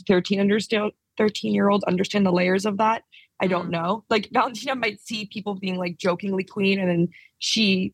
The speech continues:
Speaker 1: being so young might be like, "Yeah, sure, queen." Like, she doesn't understand.
Speaker 2: Right. She, if she saw, like, Alex Earle being like, "My queen," then all of a sudden Valentina's regurgitating "my queen," just the way that I used to pretend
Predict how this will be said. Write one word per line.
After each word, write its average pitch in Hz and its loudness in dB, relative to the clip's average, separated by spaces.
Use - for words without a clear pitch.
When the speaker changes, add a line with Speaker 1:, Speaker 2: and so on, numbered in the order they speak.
Speaker 1:
being 190 4
so 185 0
young 185 2
might 175 -2
be 185 2
like, 175 0
"Yeah, 170 0
sure, 175 -2
queen." 196 -6
Like, 208 0
she 247 0
doesn't 240 2
understand. 185 0
Speaker 2:
Right. 277 4
She, 339 -2
if 302 2
she 330 0
saw, 262 4
like, 240 0
Alex 208 0
Earle 214 2
being 196 0
like, 202 0
"My 240 2
queen," 233 0
then 190 0
all 190 4
of 190 -2
a 214 2
sudden 202 0
Valentina's 185 0
regurgitating 185 -2
"my 180 2
queen," 185 -4
just 180 -10
the 208 0
way 180 2
that 175 0
I 180 2
used 175 -4
to 180 2
pretend 170 -2